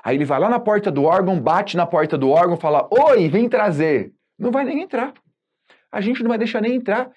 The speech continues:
essa criatura. Por quê? Porque não é aqui. "Não, mas tá aqui." Não, não é aqui. Você vai pra tua casa, pra tua empresa, você digitaliza tudo e você vai lá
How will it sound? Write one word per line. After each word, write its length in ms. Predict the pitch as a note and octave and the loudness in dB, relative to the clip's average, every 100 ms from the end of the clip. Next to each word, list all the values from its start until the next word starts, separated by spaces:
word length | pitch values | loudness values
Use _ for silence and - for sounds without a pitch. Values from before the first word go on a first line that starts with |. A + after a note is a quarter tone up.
| _ | _
essa 240 | - G3 F#3+ | -12 -10 -8
criatura. 540 | E3+ D3+ - A#2+ E2 - _ | -6 -6 -4 -4 -4 -10 _
Por 160 | - A#3 | -6 -6
quê? 180 | A3+ D#3 | -2 -4
Porque 260 | F#3 F3+ | -2 -2
não 240 | G3+ A3 F3+ | 0 0 0
é 160 | G#3+ | -2
aqui. 400 | A#3+ A#3+ F#3 E3 - - | -4 -4 -4 -4 -6 -4
"Não, 120 | C#4+ | 0
mas 200 | D4+ A#3 | 0 -2
tá 100 | D#4+ | -6
aqui." 400 | - B3 C#4 - _ | -6 -2 -2 -2 _
Não, 200 | E3 A3+ | -4 -2
não 160 | G#3 F3+ | 0 0
é 80 | A#3 | -2
aqui. 380 | A3+ - - _ _ _ _ | -6 -10 -12 _ _ _ _
Você 180 | _ G#2 | _ -10
vai 160 | G#2 G#2 | -8 -8
pra 140 | F#2+ | -10
tua 180 | - - | -14 -16
casa, 480 | - - C#3 F#3 E3+ | -12 -8 -4 -4 -4
pra 140 | D3 | -8
tua 140 | - G#2 | -10 -10
empresa, 680 | G2 D#2 C#2+ E2 E3 A3+ - _ _ _ _ | -10 -14 -12 -6 -4 -4 -8 _ _ _ _
você 300 | - B2 - | -6 -6 -4
digitaliza 920 | A#2 A2 G#2+ - F#2+ F2+ G#2 G3 F#3 F#3+ | -4 -4 -6 -8 -8 -6 -2 -2 -2 -4
tudo 880 | - F#2+ F2 F2+ F#2 G#2 A3+ D#4 - _ - | -6 -10 -8 -6 -4 0 0 0 -6 _ -12
e 80 | G#2+ | -4
você 280 | G2+ G#2 A2+ | -4 -4 -4
vai 180 | G2 | -2
lá 300 | F#2 D3+ G#3+ | -2 -2 -4